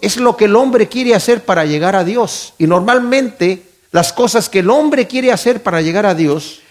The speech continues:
es a través de esfuerzos humanos.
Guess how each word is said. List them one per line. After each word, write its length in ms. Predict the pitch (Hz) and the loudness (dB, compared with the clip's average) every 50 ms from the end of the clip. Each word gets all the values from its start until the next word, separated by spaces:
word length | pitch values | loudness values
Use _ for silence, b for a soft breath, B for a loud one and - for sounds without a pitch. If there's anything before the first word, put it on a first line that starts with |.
| b b | b b
es 280 | - 196 196 - - - | 0 0 0 0 -4 -6
a 140 | - 156 170 | -4 -4 0
través 320 | - 165 165 196 214 208 208 | 2 2 2 2 2 2 0
de 60 | 190 | -4
esfuerzos 540 | - - - 196 214 190 - 208 175 - - | -4 -2 0 0 0 0 0 -4 -6 -4 -2
humanos. 640 | 170 165 185 208 220 190 120 - - - - - | 0 0 0 0 -2 -4 -6 -10 -14 -16 -18 -20